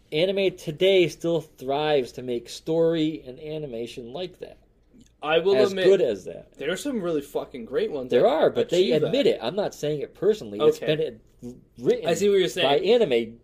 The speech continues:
Speaker 1: directors.
Speaker 2: I, I see what you're saying. You, they always strive to be good.
Speaker 1: It's critically
Speaker 2: Like that.
Speaker 1: acclaimed to be one of the best anime. That's why they
Speaker 2: Yeah.
Speaker 1: strive to be as good as it.
Speaker 2: There's some fucking great
Speaker 1: Of
Speaker 2: anime.
Speaker 1: course, the animation is way better nowadays.
Speaker 2: Yeah.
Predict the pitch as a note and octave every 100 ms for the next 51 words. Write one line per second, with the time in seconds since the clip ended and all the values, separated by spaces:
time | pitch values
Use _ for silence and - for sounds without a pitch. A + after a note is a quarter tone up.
0 | _ C#3+ F#3+ B3+ B3 D3+ C#3 G3 F3+ D#3
1 | D#3+ C#3+ C3 D3 D3 B2 D#3+ D#3+ F#3+ F#3+
2 | F#3 - D#3 D3+ C#3 C#3 C3+ C3 G2+ -
3 | - - - - G3 G#3+ G#3 F#3 B2+ A#2
4 | F#3+ F3 C#3+ C3 B2+ B2 A#2 A2 G#2+ -
5 | A2+ G2+ F#2 F#2 F#2 G2+ G2+ F#2 _ _
6 | - C#3+ G#2+ G#2 G2+ - F#2+ G#2 A2 A2+
7 | F#2+ F#2 G2+ F2+ E2+ - - - D4 E3
8 | B2 - - _ - - G#2+ - A#2+ -
9 | G3+ F#3+ F#3 D#3 C#3 C3 A#2 B2 G#2 G2+
10 | A2+ G#2 G2+ F#2+ E2 E2 E2 D#2+ - _
11 | - A2+